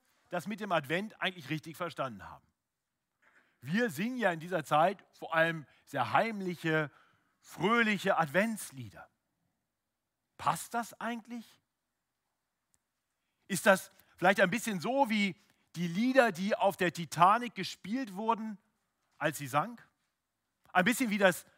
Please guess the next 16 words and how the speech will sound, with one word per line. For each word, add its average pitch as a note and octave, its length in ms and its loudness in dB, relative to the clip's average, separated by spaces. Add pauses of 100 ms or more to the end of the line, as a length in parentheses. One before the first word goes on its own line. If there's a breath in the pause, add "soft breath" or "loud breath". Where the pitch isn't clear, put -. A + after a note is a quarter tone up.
(120)
sprichwörtliche G#3 920 -2
Pfeifen G3 720 0
im C#3 240 -10
Walde? G3 420 -2 (2000)
Wenn, A3+ 240 -2
wenn B3+ 120 0
die A#3 340 -4
Wehen C4 560 2
des G#3+ 300 -4
Endes A3+ 420 -4
kommen, D3 320 0
wenn E3+ 180 -2 (160 soft breath)
Sonne, G3 480 2
Mond G3 480 0
und E3+ 260 -6 (160 soft breath)
Sterne G#3+ 680 0